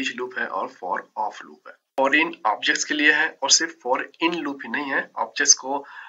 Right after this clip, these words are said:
मुख्तलिफ अंदाज में मुख्तलिफ तरीकों से traverse किया जा सकता है। जो दूसरे methods हैं हमारे पास वो है object keys, object values and object entries। तो ये तीनों methods के through भी हम एक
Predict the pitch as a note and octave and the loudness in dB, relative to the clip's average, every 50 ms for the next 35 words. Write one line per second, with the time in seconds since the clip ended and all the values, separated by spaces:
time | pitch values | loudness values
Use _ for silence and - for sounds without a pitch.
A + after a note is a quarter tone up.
0 | - _ _ - B2+ - - - - E3+ F#3 F#3 - - A#2+ A#2 A2+ A2 A2+ G#2+ | -20 _ _ -4 -4 -4 -4 -4 -4 -4 -4 -4 -4 -4 -4 -4 -4 -2 0 2
1 | A2+ A#2 B2+ B2+ - - A#2 A#2+ C3 C3 C3 B2 A#2 A#2 - - B2 B2 C3 C3 | 4 4 4 2 0 -2 0 0 0 0 -2 -6 -10 -10 -8 -6 -6 -6 -6 -6
2 | - G#2 G2 G2+ G2+ - A#2 - - - - - A2+ G#2 G#2 A2+ A2+ - - - | -6 -8 -8 -10 -4 2 4 4 4 4 2 2 2 2 4 2 2 2 2 0
3 | G#2 E2+ A#1+ - - - - _ - - - - _ _ _ _ - B2 A#2+ A2+ | -2 -2 0 0 0 0 0 _ -20 -20 -20 -20 _ _ _ _ -4 -4 -4 -2
4 | B2+ C#3 C3 - E3 D#3 C#3+ C#3+ C#3+ - D#3 D3 - - D3 C#3+ C#3+ C#3+ D3 C#3+ | -2 2 4 4 4 4 4 2 2 2 0 0 0 -2 -2 -2 0 0 -2 0
5 | - D#3 D#3+ E3+ G3 - - A2+ A2 A2 A#2 A#2 - - G#2 G#2 - - - G#2+ | -2 0 2 4 4 2 2 0 0 0 0 0 0 -2 -4 -4 -4 -4 -6 -6
6 | G#2 - - - C#3+ D3 D#3+ E3+ E3+ E3 - - F2+ G2 - - - G2+ - _ | -6 -6 -4 0 0 2 2 2 0 0 0 0 -2 -4 -6 -8 -10 -10 -12 _
7 | - F#2+ G#2 A#2 C3+ D3+ D#3 E3 E3 - - - A2+ A2+ - - - - - - | -2 0 2 2 2 0 0 2 0 0 0 -2 -6 -6 -6 -8 -8 -8 -8 -10
8 | A2 - _ _ - C3+ C#3+ C#3 C3+ - A2 G2 - - - - - - - _ | -12 -12 _ _ -4 -4 -2 -2 -4 -4 -4 -6 -8 -10 -12 -14 -20 -20 -20 _
9 | _ - A#2 A2 A2+ - - D#3 E3 F3 F3+ E3 C#3+ C#3 - E3 - - - D#3 | _ -6 -6 -6 -6 -4 -2 -2 0 0 0 0 0 0 -2 -2 -6 -6 -6 -6
10 | - - C3+ C3+ C3+ C#3 D3 C#3 C3 B2+ C3+ C#3+ C3+ - A#2 B2+ B2 - - | -6 -6 -6 -6 -2 -2 0 0 0 -2 -4 -6 -6 -4 -4 -2 -4 -4 -6